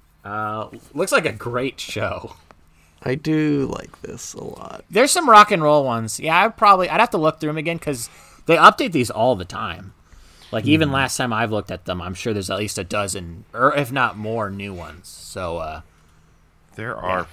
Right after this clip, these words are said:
Speaker 3: forty-six pages of posters on their website.
Speaker 1: <laughs>
Speaker 3: Uh, eight at a, eight, eight per page. So that means, what, three hundred fifty plus
Speaker 1: Yeah. Yeah.
Speaker 3: posters?
Speaker 1: Right.
Speaker 3: That's a lot.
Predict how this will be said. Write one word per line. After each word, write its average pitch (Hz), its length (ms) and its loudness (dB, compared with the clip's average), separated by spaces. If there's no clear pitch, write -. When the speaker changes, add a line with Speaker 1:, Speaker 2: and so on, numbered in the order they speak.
Speaker 3:
forty-six 123 600 -4
pages 92 360 -10
of 82 140 -16
posters 78 840 -16
on 76 600 -12
their 78 140 -14
website. 73 680 -10
Speaker 1:
<laughs> - 640 -16
Speaker 3:
Uh, 78 600 -8
eight 117 220 -4
at 135 80 -10
a, 107 100 -8
eight, 107 280 -4
eight - 180 -8
per 120 120 -10
page. 76 560 -10
So 92 80 -10
that 82 260 -6
means, 80 640 -12
what, 71 280 -10
three 95 180 -12
hundred 87 220 -8
fifty 104 500 -14
plus 90 240 -6
Speaker 1:
Yeah. 107 160 -4
Yeah. 90 220 -14
Speaker 3:
posters? 107 640 -12
Speaker 1:
Right. 85 240 -16
Speaker 3:
That's 87 200 -8
a 90 40 -10
lot. 98 420 0